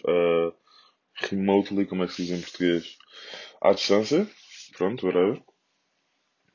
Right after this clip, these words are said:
Eh, e então ia fazendo tasks pequenas, e agora como já estou cá e, tipo, qualquer coisa posso pedir ajuda aos designers séniores, é muito mais fácil, portanto, é simplesmente preferível e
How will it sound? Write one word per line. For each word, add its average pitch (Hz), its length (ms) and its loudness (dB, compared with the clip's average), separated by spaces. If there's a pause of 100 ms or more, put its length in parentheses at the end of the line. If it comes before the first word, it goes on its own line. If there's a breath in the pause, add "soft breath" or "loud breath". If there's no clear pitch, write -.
(160)
Eh, 98 600 6
e 98 160 0
então 101 320 4
ia 98 120 4
fazendo 95 300 0
tasks - 400 2
pequenas, 131 580 4 (460 loud breath)
e 104 80 2
agora 104 240 8
como 104 200 0
já 104 120 8
estou 107 220 6
cá 104 200 8
e, 90 180 0
tipo, 92 200 -10 (100)
qualquer 98 300 2
coisa 92 260 2
posso 92 220 -2
pedir 98 200 0
ajuda 98 340 4
aos 90 180 6
designers 95 540 0
séniores, 101 640 0 (600 soft breath)
é 85 300 4
muito 90 240 -4
mais 85 180 0
fácil, 85 580 2 (120)
portanto, 78 300 -10 (380)
é 78 500 0
simplesmente 90 600 -2
preferível 95 720 6
e 80 280 0